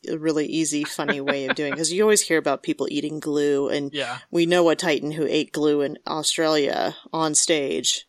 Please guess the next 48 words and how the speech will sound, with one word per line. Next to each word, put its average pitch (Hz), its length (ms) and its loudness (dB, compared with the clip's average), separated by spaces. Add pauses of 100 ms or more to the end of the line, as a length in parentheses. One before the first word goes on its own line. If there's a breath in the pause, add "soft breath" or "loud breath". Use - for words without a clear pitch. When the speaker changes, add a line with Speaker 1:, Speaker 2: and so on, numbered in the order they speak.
(280)
Speaker 1:
at 156 200 2
a 151 60 0
convention. 139 720 -4 (220)
Speaker 2:
<laughs> - 760 -12
Speaker 1:
Hi, 165 280 -4
Log. 139 520 -4 (580 loud breath)
Um, 139 520 -4 (800 soft breath)
but 139 540 -8 (340)
the 185 200 0
crayon 185 360 0
thing 160 160 -4
was 147 160 -2
kinda 139 220 -4
fun. 131 360 -10 (240 loud breath)
And 190 140 2
I, 226 180 6
I 190 120 2
love, 190 340 4 (160)
actually, 170 500 4
um, 151 440 0 (140)
Tay 185 360 2
from 147 400 -2
Bungie 156 540 0
tweeted 180 300 6
out 156 200 4
a 156 80 2
thing 156 400 -2
that 165 240 0
they 185 100 4
put 180 300 0
out 151 220 0
great - 260 0
snacks - 380 0
for 147 160 -2
the 165 200 0
Speaker 2:
<laughs> - 20 0
Speaker 1:
conference. 220 380 2
Speaker 2:
Oh, 185 180 8
yeah, 175 140 4
Speaker 1:
And 165 100 6
Speaker 2:
I 156 80 6
Speaker 1:
it - 20 6
was 165 100 2
Speaker 2:
saw 165 160 8
Speaker 1:
a - 40 6
Speaker 2:
that, 147 140 2
Speaker 1:
picture, 147 200 2
Speaker 2:
yeah. 147 220 2